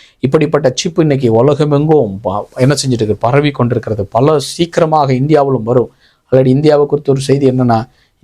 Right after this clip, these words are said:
இந்தியாவுல இந்த பயோசிப் already இந்தியா வாங்கியிருக்கு. இந்த வாங்கி மிருகங்களுக்கு ஃபர்ஸ்ட் அவங்க டெஸ்ட் பண்ணிட்டு இருக்காங்க. பல மிருகங்களுக்கு, இந்தியாவுல ஆயிரக்கணக்கான மிருகங்களுக்கு என்ன பண்ணியிருக்காங்க?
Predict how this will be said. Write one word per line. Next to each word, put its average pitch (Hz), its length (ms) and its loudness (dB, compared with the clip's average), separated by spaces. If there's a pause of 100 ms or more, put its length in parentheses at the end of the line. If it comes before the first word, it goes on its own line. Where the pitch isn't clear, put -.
இந்தியாவுல 135 280 4
இந்த 117 140 -4
பயோசிப் 131 460 0
already 131 500 2 (400)
இந்தியா 117 400 2
வாங்கியிருக்கு. 135 640 -2
இந்த 113 140 -8
வாங்கி 143 680 -4 (360)
மிருகங்களுக்கு 147 680 2
ஃபர்ஸ்ட் 131 220 -4
அவங்க 117 180 -2
டெஸ்ட் 131 280 -4
பண்ணிட்டு 117 280 -2
இருக்காங்க. 107 400 -4
பல 143 280 0
மிருகங்களுக்கு, 139 840 0 (320)
இந்தியாவுல 131 440 2
ஆயிரக்கணக்கான 135 760 2
மிருகங்களுக்கு 131 560 0
என்ன 127 180 0
பண்ணியிருக்காங்க? 113 500 -6